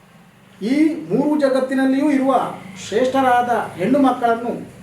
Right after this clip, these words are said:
ಗೆಲವಂದ ಮೀರಿಸುವ ಪದ್ಮಿನಿ ಪತ್ರ ವಿಚಿತ್ರ ನೇತ್ರೆಗೆ ಕಮಲದ ಹಾಗೆ, ಕಮಲದ ಎಲೆಯ ಹಾಗೆ ಸುಂದರವಾದ ಕಣ್ಣುಳ್ಳ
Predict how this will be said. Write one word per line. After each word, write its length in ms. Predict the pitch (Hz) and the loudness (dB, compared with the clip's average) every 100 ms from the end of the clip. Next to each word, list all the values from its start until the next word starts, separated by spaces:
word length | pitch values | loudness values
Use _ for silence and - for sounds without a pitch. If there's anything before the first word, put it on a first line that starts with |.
| - - - | -20 -20 -6
ಗೆಲವಂದ 440 | 185 240 269 285 262 - - - - 170 | 0 2 2 2 0 0 -6 -18 -10 -2
ಮೀರಿಸುವ 680 | 247 359 349 269 208 - - - - - - | 0 2 2 2 0 -2 -8 -16 -20 -20 -8
ಪದ್ಮಿನಿ 440 | 185 208 269 320 349 | -4 -2 2 2 2
ಪತ್ರ 300 | 339 302 294 | 2 0 0
ವಿಚಿತ್ರ 320 | 240 262 269 | 0 -2 -2
ನೇತ್ರೆಗೆ 680 | 330 302 269 240 190 170 - - - - _ _ _ _ _ _ - | 0 2 0 -2 -2 -6 -12 -20 -20 -20 _ _ _ _ _ _ -4
ಕಮಲದ 340 | 196 247 269 | 0 0 0
ಹಾಗೆ, 800 | 285 220 240 247 285 330 - - _ _ _ _ _ _ _ _ _ - | 0 0 0 2 2 0 -6 -18 _ _ _ _ _ _ _ _ _ -6
ಕಮಲದ 680 | 196 240 254 277 294 - 170 | 0 2 2 0 -4 -4 -2
ಎಲೆಯ 240 | 220 285 | 2 2
ಹಾಗೆ 760 | 254 220 240 254 320 339 - - _ _ _ _ _ _ - | 2 0 0 2 0 0 -10 -20 _ _ _ _ _ _ -8
ಸುಂದರವಾದ 800 | 202 269 285 277 269 262 294 - | 0 2 4 2 2 0 -2 -4
ಕಣ್ಣುಳ್ಳ 400 | - 247 262 262 | 0 2 4 4